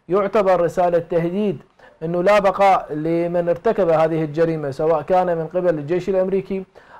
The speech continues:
أو من عملائه سواء في جهاز المخابرات أو غيرهم ممن قدم لهم المساعدة. في نهاية المطاف سوف تنتصر هذه الدماء وتزيح هؤلاء الأعداء من الساحة العراقية،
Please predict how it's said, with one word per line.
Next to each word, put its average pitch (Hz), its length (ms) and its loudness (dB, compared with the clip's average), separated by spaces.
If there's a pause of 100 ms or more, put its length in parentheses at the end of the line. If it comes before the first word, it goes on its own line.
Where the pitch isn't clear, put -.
أو 185 140 4
من 190 160 -2
عملائه 170 800 2
سواء 165 300 2
في 156 140 -4
جهاز 165 300 2
المخابرات 160 680 0
أو 170 240 0
غيرهم 190 320 4
ممن 160 320 -4
قدم 160 360 -2
لهم 156 260 -2
المساعدة. 147 640 0 (520)
في 220 100 -2
نهاية 196 340 4
المطاف 185 460 2
سوف 180 280 -2
تنتصر 180 580 2
هذه 160 300 0
الدماء 156 460 -2 (460)
وتزيح 196 720 -2
هؤلاء 170 380 2
الأعداء 165 480 2
من 160 180 -6
الساحة 160 400 0
العراقية، 175 760 0